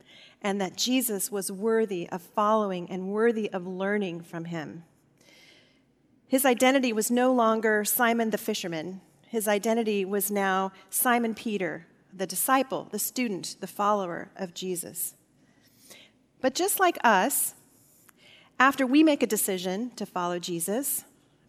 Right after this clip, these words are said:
Peter wasn't perfect. Peter was still Peter. As we look at his story in the Gospels, he was still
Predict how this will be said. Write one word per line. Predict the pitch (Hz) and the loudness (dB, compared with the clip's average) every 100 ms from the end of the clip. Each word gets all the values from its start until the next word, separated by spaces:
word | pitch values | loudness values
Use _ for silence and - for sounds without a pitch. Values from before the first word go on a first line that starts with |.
| - | 2
Peter | 311 349 359 370 | 4 6 4 4
wasn't | 247 269 269 - | 4 2 2 -2
perfect. | - 294 - - - - _ _ - - - _ _ _ _ _ _ _ _ | -4 -4 -4 -10 -12 -18 _ _ -20 -20 -20 _ _ _ _ _ _ _ _
Peter | - 302 302 320 320 320 - - - - | -2 4 6 6 6 4 0 -10 -18 2
was | 262 | 2
still | 262 311 302 | 4 4 2
Peter. | - 294 269 - 170 - - _ _ _ - | 4 2 4 2 -4 -18 -20 _ _ _ 0
As | 233 | 2
we | 269 | 2
look | 262 302 | 4 4
at | 285 262 | 2 2
his | 285 | 0
story | - 277 | 0 2
in | 269 | 2
the | 240 | 2
Gospels, | 226 233 233 196 175 | 4 4 2 -2 -4
he | - 277 | 0 2
was | 277 269 | 2 2
still | - - 311 302 277 262 | 0 4 6 8 6 4